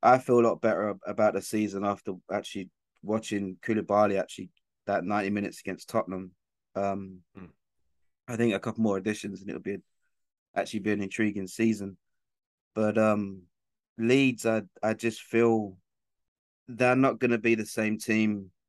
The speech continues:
Speaker 1: in the second half as they are in the first half. I think that team is still kind of buying into, to Marsch's way.
Speaker 2: Mm-hmm.
Speaker 1: And they've had, they've, I mean, uh, Calvin Phillips was a massive miss. Um, and the players
Speaker 2: Yeah.
Speaker 1: that he's brought in,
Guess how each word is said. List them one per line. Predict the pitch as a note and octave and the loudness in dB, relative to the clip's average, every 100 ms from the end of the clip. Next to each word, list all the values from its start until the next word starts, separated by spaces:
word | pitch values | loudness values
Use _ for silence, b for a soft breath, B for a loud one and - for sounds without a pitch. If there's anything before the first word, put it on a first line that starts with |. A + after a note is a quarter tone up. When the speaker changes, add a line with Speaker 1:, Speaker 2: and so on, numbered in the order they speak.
| _ | _
Speaker 1:
in | G#2 | -6
the | G2+ | -6
second | - A2 A2 G#2+ | -2 -2 -2 0
half | G#2+ G#2 G2+ | 2 0 -2
as | F#2+ | -6
they | G2+ | -4
are | G#2 | -4
in | F#2 | -6
the | |
first | - G#2 G#2 - | -4 0 0 -2
half. | F#2+ F#2 F2+ - | -4 -4 -4 -6
I | F#2+ | -6
think | - G#2 F2+ - | -2 -2 -2 0
that | A2 A2 | 0 0
team | - B2 A#2 | 2 4 4
is | A2 - | 0 -2
still | B2+ B2+ A#2 | 0 2 2
kind | B2 A#2 | 0 0
of | G#2 | 0
buying | G#2+ G#2+ G#2 | 0 0 0
into, | A2 A2 A2 G2 - | -2 -2 -4 -8 -8
to | F#2+ | -8
Marsch's | G2+ G2+ G2+ G2 F#2+ F#2+ _ _ _ _ _ _ _ - | -2 -2 -4 -6 -8 -10 _ _ _ _ _ _ _ -6
way. | G2 G#2 G#2 G#2 G#2 _ _ _ _ _ - | 2 2 2 -2 -6 _ _ _ _ _ -10
Speaker 2:
Mm-hmm. | A2+ A2 G2 F#2+ | -8 -6 -8 -6
Speaker 1:
And | G2+ G#2 | -2 0
they've | G#2+ A2 | 2 4
had, | A2 G#2 _ _ _ - | 4 2 _ _ _ 0
they've, | A2 G2+ | 0 2
I | G2+ | 0
mean, | A2+ A2 G#2 | 2 2 0
uh, | G2 - _ _ _ | -4 -6 _ _ _
Calvin | - C3+ A2 | 2 4 4
Phillips | - A2 G2+ G#2 | 0 0 0 -4
was | F#2+ | -6
a | |
massive | G2+ A2 G#2+ F2+ | 0 0 -2 -8
miss. | G2+ G2+ G2 - - _ _ - | -4 -4 -6 -14 -20 _ _ -4
Um, | G2+ G2+ G2+ G2 - | -2 -2 -4 -8 -10
and | F#2 G2+ | -8 -8
the | |
players | - A2 G#2+ G#2 | 0 2 2 -2
Speaker 2:
Yeah. | |
Speaker 1:
that | A2+ _ _ | -8 _ _
he's | - A2 | -8 -8
brought | - A2+ A2 | -2 0 2
in, | G#2+ G2+ | 2 0